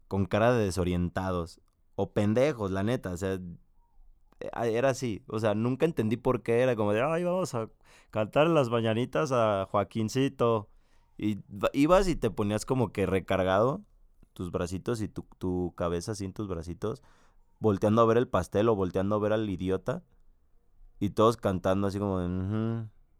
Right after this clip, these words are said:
como cumpliendo, ¿no? Es como de, "Güey, pues me invitaron, tengo que cantar". Pero nunca entendía por qué así como de, ok, ah, y todos alrededor de la mesa.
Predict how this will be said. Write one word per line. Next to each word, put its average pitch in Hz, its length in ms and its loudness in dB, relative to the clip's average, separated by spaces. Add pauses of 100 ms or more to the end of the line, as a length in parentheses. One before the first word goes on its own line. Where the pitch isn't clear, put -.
como 110 300 2
cumpliendo, 110 600 2
¿no? 101 140 -2
Es 113 80 -8
como 90 180 -6
de, 85 100 -4
"Güey, 107 260 0
pues 85 160 -10
me 82 80 -8
invitaron, 82 500 -8
tengo 87 180 -8
que 87 100 -12
cantar". 82 420 -10 (1700)
Pero 92 220 -4
nunca 95 260 0
entendía 92 340 -4
por 90 260 -6
qué 90 120 -6
así 85 260 -8
como 80 240 -8
de, - 120 -14
ok, - 260 -12 (260)
ah, - 120 -6
y 104 100 -4
todos 104 220 -2
alrededor 82 460 -4
de 90 80 -6
la 82 80 -10
mesa. 80 180 -14